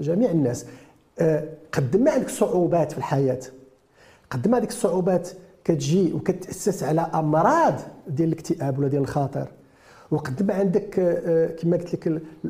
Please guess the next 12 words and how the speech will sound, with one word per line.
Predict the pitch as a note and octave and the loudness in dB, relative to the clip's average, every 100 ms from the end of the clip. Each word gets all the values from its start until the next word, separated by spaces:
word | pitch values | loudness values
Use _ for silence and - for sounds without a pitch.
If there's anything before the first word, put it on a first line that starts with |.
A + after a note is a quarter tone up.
| - - - | -8 -6 -2
آه، | D#3+ | -2
سهوله | - - D3+ F#3+ - | -2 0 2 2 0
الحصول | - F3 E3+ - E4+ E4 | -2 0 0 2 4 4
على، | - E3+ D#3 D#3 - - - _ _ _ _ D#3+ | 4 2 2 0 -8 -18 -20 _ _ _ _ -2
آه، | D3+ D3+ - | 0 -2 -4
مثلًا | D3 D3+ D3 D#3 | -2 -2 0 0
الطرق | D3+ - - G3 E3 - | 0 -4 0 2 2 0
ديال، | C3 D3 C#3 | 0 0 0
ديال، | C3 C#3+ C#3 C#3 C#3 - - | 0 2 2 0 -2 -6 -12
ديال، | - B2+ C#3+ C3+ C3+ - B2 | -6 0 2 2 0 -2 -2
ديال | C3+ B2+ | 0 0
الانتحار، | C3 B2+ B2 A2+ - D4 | 0 0 -2 -4 -2 -2